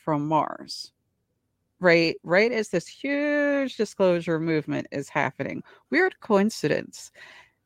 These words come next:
Furthermore, if you're paying attention to the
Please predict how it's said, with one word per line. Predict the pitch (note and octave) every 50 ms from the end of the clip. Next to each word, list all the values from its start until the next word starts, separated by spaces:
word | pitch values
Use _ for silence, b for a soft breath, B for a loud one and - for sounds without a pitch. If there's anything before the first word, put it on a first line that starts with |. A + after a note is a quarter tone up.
| _
Furthermore, | - - B3+ C#4+ D4+ - C4+ A3+ G3+ F#3+ F3+ E3 D#3+ D#3+ E3 F#3+ G#3+ _ _ _ _ _ _ _ b b b b C#5 B4+ b b b b b b b b b b b b b b _ _ _ _ _ _ _ _ _ _ _ _ -
if | F3+ - -
you're | G#3 F#3+
paying | F3+ - - A#3 B3+ B3+ A3+
attention | G#3+ - - - A3+ G#3+ G3 - - F#3 D#3+ D3+
to | - - E3
the | D3 - D#3 D3 C#3+ C#3 C3+ C3+